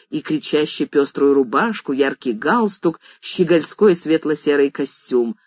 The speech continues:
Сол всегда был известен как завзятый модник. Потом Джордж огляделся, нет ли еще знакомых. Да, вот высокий, сухой и тощий, того гляди переломится,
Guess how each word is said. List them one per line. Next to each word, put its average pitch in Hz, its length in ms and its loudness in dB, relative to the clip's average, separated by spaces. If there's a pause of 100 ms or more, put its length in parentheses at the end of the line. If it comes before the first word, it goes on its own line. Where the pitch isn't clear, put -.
Сол 123 400 -2
всегда 131 500 -6
был 110 220 -4
известен 165 560 -4
как 135 220 -6
завзятый 110 640 -6
модник. 95 600 -12 (1900)
Потом 349 540 0
Джордж 330 420 0
огляделся, 151 720 2
нет 285 240 -4
ли 277 80 0
еще 131 300 -2
знакомых. 104 600 -14 (220)
Да, 277 600 -4 (560)
вот - 320 0
высокий, 160 540 0
сухой 175 420 -2
и 147 40 0
тощий, 170 400 -4
того 131 200 -4
гляди 131 300 -4
переломится, 135 880 -2